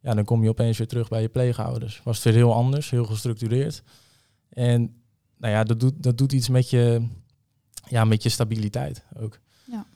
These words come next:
Speaker 2: En je noemt
Speaker 1: Ja.
Speaker 2: net ook dat je op longe-, jong-, zo, op jonge leeftijd al, eh, met therapeuten en zo te maken hebt gehad.
Speaker 1: Ja.
Speaker 2: Maar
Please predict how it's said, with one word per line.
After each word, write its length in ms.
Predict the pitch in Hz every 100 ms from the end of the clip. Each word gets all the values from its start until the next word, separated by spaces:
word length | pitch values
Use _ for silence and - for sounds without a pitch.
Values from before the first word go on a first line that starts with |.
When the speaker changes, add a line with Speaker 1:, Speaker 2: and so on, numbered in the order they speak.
| _ _ _
Speaker 2:
En 100 | 226
je 60 |
noemt 120 | 226 240
Speaker 1:
Ja. 60 |
Speaker 2:
net 140 | 233 226
ook 120 | 220
dat 120 | 226
je 60 | 226
op 60 |
longe-, 260 | 208 220 226
jong-, 280 | 208 214 - _ - - _
zo, 240 | - 190 185
op 140 | - 196
jonge 260 | 240 247
leeftijd 560 | 226 240 - 226 214 214
al, 280 | 214 214 208
eh, 80 | 208
met 160 | 202
therapeuten 500 | 226 208 208 254 269
en 60 | 233
zo 80 | 226
te 100 | 220
maken 380 | 208 214 196 -
hebt 340 | - 196 196
gehad. 320 | - 196 202 -
Speaker 1:
Ja. 60 |
Speaker 2:
Maar 140 | 208